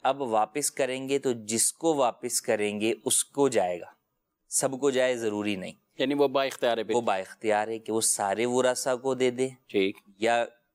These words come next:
Speaker 1: بھائیوں یا بہنوں میں سے جو زیادہ حاجت مند ہے وہ اس کو دے دے، یا وہ خود ہی اپنے لیے رکھ لے، یا وہ اپنے والدین کے ایصال ثواب کے لیے مسجد میں دے دے، مدرسے میں دے دے۔ اس کا سارا فیصلہ اس بہن کے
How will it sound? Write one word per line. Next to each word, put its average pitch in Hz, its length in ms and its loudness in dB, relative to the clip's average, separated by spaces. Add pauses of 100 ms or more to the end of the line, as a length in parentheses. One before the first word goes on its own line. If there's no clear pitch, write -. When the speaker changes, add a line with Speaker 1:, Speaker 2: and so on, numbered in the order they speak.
(180)
Speaker 1:
بھائیوں 104 640 -2
یا 110 100 4
بہنوں 101 420 -2
میں 107 160 0
سے 107 240 0
جو 107 160 0
زیادہ 98 420 2
حاجت 104 440 -4
مند 104 260 -2
ہے 107 120 4
وہ 101 200 0
اس - 200 -2
کو 127 200 2
دے 123 180 2
دے، 110 160 -2 (800)
یا 107 260 0
وہ 120 140 -4
خود 104 300 -4
ہی 120 220 2
اپنے 120 280 -2
لیے 117 200 2
رکھ 107 240 -2
لے، 95 140 -10 (520)
یا 107 360 0
وہ 113 260 0
اپنے 104 320 -4
والدین 98 540 0
کے 107 120 0
ایصال 98 380 0
ثواب 98 440 0
کے 107 80 -8
لیے 98 140 -4
مسجد 98 420 -4
میں 113 120 2
دے 104 120 4
دے، 101 140 2
مدرسے 98 440 0
میں 110 120 2
دے 104 140 2
دے۔ 110 180 2
اس - 160 -2
کا 147 140 -2
سارا 143 340 0
فیصلہ 117 400 -2
اس 110 180 2
بہن 98 340 -2
کے 104 180 -2